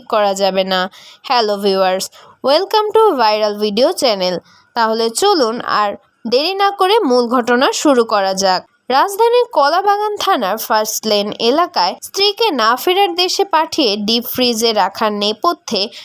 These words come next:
শ্বশুর বাড়ির জমি লিখে না দেওয়ার ক্ষোভ রয়েছে বলে দাবি করেছেন মহিলার স্বজনরা।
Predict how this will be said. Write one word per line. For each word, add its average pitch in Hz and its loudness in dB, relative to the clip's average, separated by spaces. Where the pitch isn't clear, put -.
শ্বশুর 392 2
বাড়ির 311 0
জমি 220 0
লিখে 269 0
না 370 2
দেওয়ার 359 2
ক্ষোভ 226 -2
রয়েছে 220 2
বলে 214 0
দাবি 196 0
করেছেন 262 -2
মহিলার 214 0
স্বজনরা। 190 0